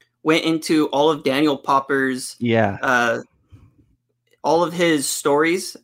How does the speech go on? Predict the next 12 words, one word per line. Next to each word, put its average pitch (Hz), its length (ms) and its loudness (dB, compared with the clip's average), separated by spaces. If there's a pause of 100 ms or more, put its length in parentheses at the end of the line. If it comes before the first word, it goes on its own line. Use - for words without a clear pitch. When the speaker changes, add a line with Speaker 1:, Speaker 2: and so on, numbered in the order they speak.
(160)
Speaker 1:
all 139 360 0
for 139 140 -2
Speaker 2:
Mm-hmm. 143 240 2
Speaker 1:
every 151 240 -8
single 156 280 -2
training 156 340 0
camp. 196 300 -2 (560)
Vizcaino 202 720 2
is 143 200 -4
thirty 170 420 0
for 175 160 -6
thirty-seven. 156 920 0